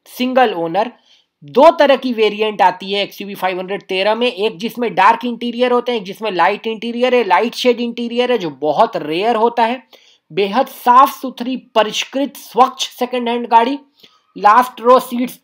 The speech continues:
अनयूज्ड है, सीट की दशा ही बता रही है कि कभी गाड़ी बहुत विरले यूज हुई है। पचहत्तर हज़ार किलोमीटर चली हुई है।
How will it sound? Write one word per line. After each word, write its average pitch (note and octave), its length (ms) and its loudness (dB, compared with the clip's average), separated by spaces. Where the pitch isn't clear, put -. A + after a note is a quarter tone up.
अनयूज्ड G#3+ 720 -2
है, C4+ 160 -2
सीट A#3 380 -8
की B3+ 220 -6
दशा G#3 320 0
ही C4 160 -2
बता A#3 260 2
रही A#3 120 -2
है A#3+ 60 -6
कि G#3+ 200 -20
कभी A3 200 -2
गाड़ी G#3+ 380 4
बहुत F3 360 -2
विरले F#3+ 340 -2
यूज A#3 280 -4
हुई A#3 180 -6
है। B3+ 120 -2
पचहत्तर B3 460 0
हज़ार A3 320 6
किलोमीटर F#3+ 560 -4
चली F#3 340 -4
हुई A3 220 -10
है। A#3+ 140 -4